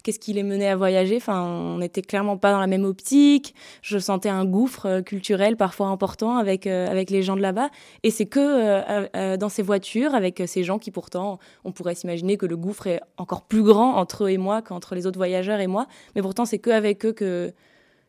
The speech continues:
que je me suis sentie bien, euh, malgré, malgré la différence. Et, euh, donc ouais, on peut parler d'un voyage intérieur, mais heureusement j'ai trouvé un peu ma, pas ma porte de sortie, mais j'ai trouvé mon bonheur, euh, dans les voitures, quoi.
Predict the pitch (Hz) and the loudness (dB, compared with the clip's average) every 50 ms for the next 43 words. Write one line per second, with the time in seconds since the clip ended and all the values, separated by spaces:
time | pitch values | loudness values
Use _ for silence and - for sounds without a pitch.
0 | _ _ - 208 190 208 196 190 196 190 - 196 196 190 - 202 185 190 196 190 | _ _ 0 2 2 2 2 0 -2 -4 -2 -2 -2 -2 -2 -2 0 2 4 4
1 | 196 208 220 220 214 190 180 175 175 175 190 208 220 220 202 220 214 226 226 220 | 4 4 4 4 4 2 2 0 0 2 4 4 4 4 4 4 4 4 4 4
2 | 214 202 202 202 202 202 202 190 214 220 214 202 190 190 196 - 196 190 220 262 | 4 4 2 2 2 0 2 2 2 2 2 2 0 -2 -4 -6 -6 -4 -4 -4
3 | - - - 190 190 - _ _ _ _ _ _ _ _ _ _ _ _ _ _ | -6 -6 -8 -10 -14 -16 _ _ _ _ _ _ _ _ _ _ _ _ _ _
4 | 208 202 196 196 190 185 185 180 175 175 175 175 180 175 180 175 175 175 170 175 | -2 0 0 0 0 0 -2 -2 -2 -4 -4 -4 -4 -6 -8 -8 -8 -10 -10 -10
5 | 175 180 180 175 185 190 185 - 208 226 208 190 185 185 - 190 185 185 185 185 | -10 -8 -6 -4 -4 -4 -2 -2 -2 -2 -2 -4 -6 0 0 2 4 4 4 4
6 | 196 185 190 190 190 190 196 196 185 214 202 208 226 240 233 214 220 220 226 220 | 4 6 6 6 6 4 2 2 4 6 8 8 8 8 8 6 8 8 6 6
7 | 208 233 254 240 233 214 - - 208 196 220 214 208 196 226 220 214 196 185 185 | 4 4 2 2 2 0 -2 -6 -4 0 0 0 2 0 0 0 0 -2 -2 -4
8 | 190 - 214 202 202 196 214 208 202 190 214 196 - 233 - - - 269 240 220 | -2 -2 0 0 0 0 0 -2 0 -2 -2 -4 -4 -8 -8 -6 -2 0 0 2
9 | 196 185 185 185 185 - - - - _ - - - - - 214 202 208 202 196 | 2 0 0 -2 -4 -8 -18 -20 -20 _ -20 -18 -18 -2 0 2 2 2 2 2
10 | 190 208 220 214 214 214 208 202 196 196 196 196 196 202 208 196 208 214 214 - | 2 4 4 4 4 4 4 2 2 2 4 2 2 0 0 2 2 0 0 -2
11 | - 214 - - - - | -8 -8 -10 -12 -16 -18